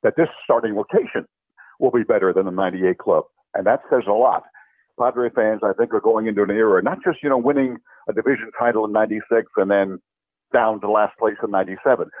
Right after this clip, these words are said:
then back in ninety-eight. I think for the first time, they're gonna have continued success year to year to year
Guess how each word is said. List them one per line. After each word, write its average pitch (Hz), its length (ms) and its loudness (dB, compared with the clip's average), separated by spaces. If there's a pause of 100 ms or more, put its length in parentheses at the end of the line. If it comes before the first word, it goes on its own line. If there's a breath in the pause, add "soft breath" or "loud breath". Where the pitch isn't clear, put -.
(120 loud breath)
then 135 160 0
back 120 220 0
in 101 80 0
ninety-eight. 98 420 0 (340 loud breath)
I 113 40 -8
think 175 200 -6
for 120 80 0
the 104 80 2
first 104 320 -2
time, 95 300 -2 (340)
they're 104 100 2
gonna 104 160 0
have 95 180 0 (140)
continued 123 680 -2 (500)
success 107 400 0 (460)
year 117 360 2 (120)
to 110 60 -2
year 107 360 0
to 101 80 -6
year 92 480 0